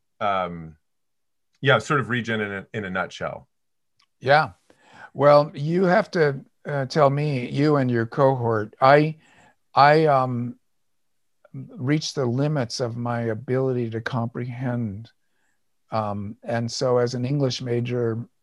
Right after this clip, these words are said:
Speaker 2: I can sometimes write sentences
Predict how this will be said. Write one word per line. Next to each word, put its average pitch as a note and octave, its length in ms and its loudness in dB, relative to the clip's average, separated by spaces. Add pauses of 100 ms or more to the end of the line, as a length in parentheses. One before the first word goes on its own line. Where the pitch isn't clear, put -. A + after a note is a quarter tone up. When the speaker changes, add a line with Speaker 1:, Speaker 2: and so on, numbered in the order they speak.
Speaker 2:
I B2 160 -4
can A#2+ 440 -6 (280)
sometimes C3 680 -6
write B2 380 -2
sentences A#2 1040 -8